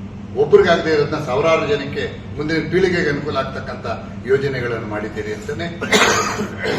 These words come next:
ಆ ವಿಚಾರಗಳಲ್ಲಿ ನಮ್ಮ ಪ್ರೊಫೆಸರ್ ಮಹೇಶ್ ಅವರು ಹೇಳಿದ್ದಾರೆ, ರಂಗಸ್ವಾಮಿ ಅವರು ಹೇಳಿದ್ದಾರೆ, ಬಹಳ ಜನಕ್ಕೆ ಗೊತ್ತಿದೆ ನೀವೆಲ್ಲ. ಅದೆಲ್ಲ ನಿಮಗೆ ಬಿಟ್ಟದ್ದು, ನಾವು ಪ್ರಯತ್ನ ಮಾಡೋಣ. ಯಾಕಂದ್ರೆ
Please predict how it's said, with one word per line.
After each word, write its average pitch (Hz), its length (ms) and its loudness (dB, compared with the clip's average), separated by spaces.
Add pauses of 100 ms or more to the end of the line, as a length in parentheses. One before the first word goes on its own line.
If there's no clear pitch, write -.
(140)
ಆ 135 80 -2
ವಿಚಾರಗಳಲ್ಲಿ 143 680 2
ನಮ್ಮ 135 240 -2
ಪ್ರೊಫೆಸರ್ - 680 -4
ಮಹೇಶ್ 135 280 -2
ಅವರು 131 180 -2
ಹೇಳಿದ್ದಾರೆ, 139 400 -4 (920)
ರಂಗಸ್ವಾಮಿ 139 380 -2
ಅವರು 135 120 2
ಹೇಳಿದ್ದಾರೆ, 139 260 0
ಬಹಳ 143 200 0
ಜನಕ್ಕೆ 165 280 -2
ಗೊತ್ತಿದೆ 147 300 -6
ನೀವೆಲ್ಲ. 101 260 -6 (720)
ಅದೆಲ್ಲ 139 260 -2
ನಿಮಗೆ 131 320 -4
ಬಿಟ್ಟದ್ದು, - 640 -8 (300)
ನಾವು 139 180 -2
ಪ್ರಯತ್ನ 127 300 -2
ಮಾಡೋಣ. 101 340 -4 (840)
ಯಾಕಂದ್ರೆ 139 680 -2